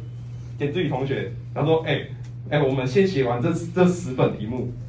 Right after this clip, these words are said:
然后输的人做一百下福利引人。”就是设计一个游戏，然后让你比较有动力去，就是去，去做这个动作。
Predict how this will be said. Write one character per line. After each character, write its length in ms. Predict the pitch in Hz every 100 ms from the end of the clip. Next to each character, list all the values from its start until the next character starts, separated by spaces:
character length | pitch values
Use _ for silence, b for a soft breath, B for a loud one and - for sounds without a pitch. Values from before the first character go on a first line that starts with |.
| -
然 140 | 127 143
后 260 | 156 151 -
输 220 | - 180
的 140 | 151 110
人 160 | 110
做 200 | 156 147
一 40 | 151
百 180 | 190
下 160 | 135 131
福 140 | 117
利 160 | 123 117
引 40 |
人。” 140 | 104 101
就 80 | 170
是 220 | 196 - B B
设 260 | - 247 185
计 160 | 202
一 40 | 180
个 100 | 143
游 200 | 127 120
戏， 280 | - - -
然 140 | 135
后 60 | 190
让 120 | 185
你 80 | 127
比 80 | 120
较 180 | 156 -
有 40 |
动 180 | 156 131
力 140 | 131
去， 300 | - 139 117 - - -
就 100 | 139
是 200 | 143 143
去， 240 | - 143
去 260 | - 165 -
做 180 | 175 143
这 60 | 131
个 80 | 127
动 200 | 123 -
作。 220 | 110